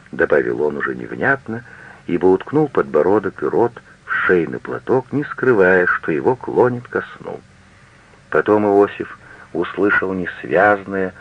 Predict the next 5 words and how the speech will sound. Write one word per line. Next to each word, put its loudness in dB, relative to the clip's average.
ворчливое -2
бормотанье. -4
«Не -4
придавать 2
значения, 0